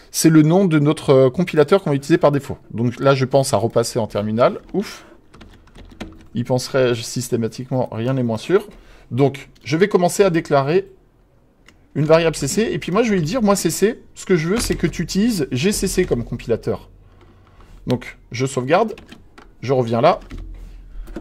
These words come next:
et on va regarder ici. Donc, euh, je vais supprimer mes points O, par exemple. Oui, parce que là, si je fais un make all, il va rien se passer parce que mes fichiers C, ils ont pas été modifiés.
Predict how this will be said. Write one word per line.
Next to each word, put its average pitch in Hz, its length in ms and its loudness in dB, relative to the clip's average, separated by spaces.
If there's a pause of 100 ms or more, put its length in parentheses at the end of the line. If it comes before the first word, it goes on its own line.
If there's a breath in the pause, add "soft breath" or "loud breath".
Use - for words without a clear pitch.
(640)
et 131 60 -2
on 143 80 2
va 139 160 6
regarder 131 360 2
ici. 175 460 -4
Donc, 127 180 -4
euh, 113 160 0
je 113 120 -4
vais 185 100 0
supprimer 147 460 -6
mes 123 80 -2
points 110 220 -6
O, 175 100 0
par 110 180 -4
exemple. 117 300 -6 (800)
Oui, 123 80 -2
parce 107 120 -10
que - 60 -4
là, 147 140 4
si 139 160 -4
je - 80 -10
fais 127 80 0
un 113 80 0
make 151 360 0 (880)
all, 170 200 4 (260)
il 131 80 0
va 135 120 6
rien 151 200 2
se - 80 -4
passer 151 260 2
parce - 180 0
que 156 80 -2
mes 143 120 0
fichiers 147 360 -4
C, 202 180 -2
ils 143 180 -2
ont 131 80 -2
pas 165 380 6
été 143 160 -2
modifiés. 131 420 -6